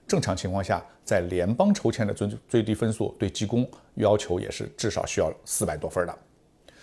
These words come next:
所以三百二十分对应四百分啊，这就是省提名的优势。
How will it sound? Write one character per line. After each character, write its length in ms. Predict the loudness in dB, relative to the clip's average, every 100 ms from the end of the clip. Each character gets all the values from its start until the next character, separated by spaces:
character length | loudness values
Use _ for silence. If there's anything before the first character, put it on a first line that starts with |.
| -20 0
所 180 | 6 6
以 240 | 6 -2 -12 -4
三 240 | 6 8
百 100 | 8
二 180 | 8 6
十 120 | 4
分 280 | 6 8 8 6 -18 _ _ _
对 160 | 8 8
应 320 | 8 4 0 -10
四 240 | 0 4 6
百 140 | 6
分 140 | 4 -2 -4 -12
啊， 160 | -18 -6
这 240 | 2 2 2 -6 -2
就 140 | -2
是 180 | -2 -6 -6
省 340 | 0 0 0
提 160 | -2 0
名 140 | 0
的 60 | 0
优 180 | 0
势。 240 | 0 -4